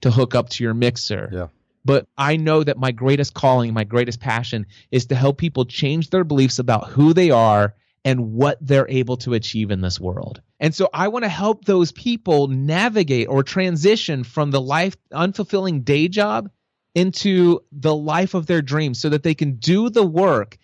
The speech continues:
Speaker 1: have a profitable, successful online business, doing the work that they feel most called to do in this world.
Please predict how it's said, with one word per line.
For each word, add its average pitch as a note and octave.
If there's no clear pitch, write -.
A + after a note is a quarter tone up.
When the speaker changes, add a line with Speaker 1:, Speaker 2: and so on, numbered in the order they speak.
Speaker 1:
have F3
a D#3
profitable, F#3
successful -
online G3
business, D3
doing A#3
the A#3
work D3+
that C#3
they C#3+
feel C#3
most D3+
called C#3+
to B2+
do A#2
in A2+
this G#2+
world. G2